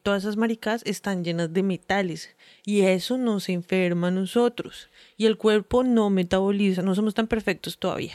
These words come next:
Cuando ya seamos biomecánicos, de pronto sí, ahorita no. <laughs> Entonces eso es malísimo, pero eso sí es bueno como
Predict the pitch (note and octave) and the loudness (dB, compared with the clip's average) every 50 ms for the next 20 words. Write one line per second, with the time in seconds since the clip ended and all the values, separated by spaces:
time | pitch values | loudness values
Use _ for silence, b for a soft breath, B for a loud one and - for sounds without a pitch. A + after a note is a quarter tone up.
0 | - _ B B B B B B B B B B _ _ _ - - - A3+ A3+ | -16 _ B B B B B B B B B B _ _ _ -6 0 2 2 4
1 | A3+ A#3+ G#3 A3+ G#3+ - A3 A3 A3+ A#3 B3 B3 A3+ G#3+ B3 C4 B3+ B3 A#3 - | 4 4 2 2 2 4 4 4 4 4 4 2 2 4 4 4 4 4 2 2
2 | A3 G#3 A3 A3+ - C#4+ C#4 C4+ A#3+ - - F3 E3+ D#3+ - D#3 - - D#3+ - | 2 2 2 0 -2 -2 -2 -2 -2 -2 -2 -4 -4 -4 -4 -8 -8 -8 -12 -12
3 | _ _ _ _ _ _ _ F#3+ F#3+ F3+ F3+ - - G#3 G3+ F3+ E3 - - - | _ _ _ _ _ _ _ -2 -2 -2 -2 0 0 0 0 -2 -6 -10 -6 2
4 | - - - - - - - - - - A2+ F#2 - - - D3 - - D3 A#2+ | 6 6 6 6 4 0 -4 -8 -6 -4 -4 -4 -2 0 0 0 0 0 -4 -4
5 | - B B B B B B B B B B B B - A3 G3+ - A3 G3+ F#3+ | -6 B B B B B B B B B B B B -2 -2 0 0 0 0 0
6 | F3 G3+ G3 F#3+ G#3 G#3 F#3+ A3 G#3 G#3 G#3+ G#3 G#3 G3+ G#3 B3 C#4 - - C#4 | 0 -2 -2 -2 -2 -2 0 0 0 2 2 0 0 0 0 -2 -2 0 0 0
7 | A#3+ A3 G3 F3+ - A#3+ A#3+ A#3 A3+ A3 A3+ A3 - B3 G#3+ G#3+ A#3+ B3 A#3+ A#3+ | 2 2 0 2 4 4 4 4 4 2 0 -2 -2 -2 -2 0 0 0 2 0
8 | A#3 - B3 B3+ C4 C4 B3 A#3 | 0 0 2 2 2 2 0 -2